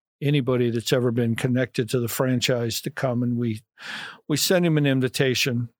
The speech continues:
We're ju-, just waiting to see if his schedule will allow him to come. But I had mentioned previous that I had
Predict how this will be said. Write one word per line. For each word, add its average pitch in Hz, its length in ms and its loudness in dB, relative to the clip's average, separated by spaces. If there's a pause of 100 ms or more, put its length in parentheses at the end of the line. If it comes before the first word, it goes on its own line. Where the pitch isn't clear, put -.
(100)
We're 131 140 -2
ju-, 127 240 -6
just 123 280 -4
waiting 120 360 2
to 113 60 -2
see 127 220 0
if 120 120 -2
his 117 140 -4
schedule 120 560 -2
will 120 280 -4
allow 120 240 0
him 113 180 -2
to 120 60 -6
come. 127 380 -2 (680)
But 151 160 0
I 160 120 4
had 147 120 2
mentioned 147 640 2
previous 139 600 0
that 135 180 0
I 135 140 2
had 131 280 0